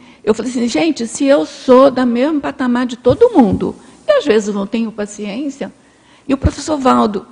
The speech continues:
na minha, na minha avaliação, desde aquela época, tava num patamar evolutivo acima e tem paciência comigo, como é que eu não vou ter com,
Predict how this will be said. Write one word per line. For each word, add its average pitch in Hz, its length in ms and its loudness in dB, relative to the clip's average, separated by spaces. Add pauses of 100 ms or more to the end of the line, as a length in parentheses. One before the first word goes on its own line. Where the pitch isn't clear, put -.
(100)
na 214 220 -8
minha, 254 400 -6 (100)
na 208 120 -8
minha 220 220 -2
avaliação, 233 720 -2
desde 226 260 -2
aquela 240 260 -4
época, 208 400 -6 (360)
tava 226 240 -4
num 226 140 -2
patamar 262 480 -2
evolutivo 240 520 -6
acima 233 580 -2 (260)
e 254 80 -4
tem 294 240 -4
paciência 262 480 -6
comigo, 220 640 -6 (340)
como 269 220 -2
é 339 100 0
que - 80 -6
eu 554 80 2
não 554 120 -2
vou 539 140 0
ter 494 200 2
com, 453 240 -2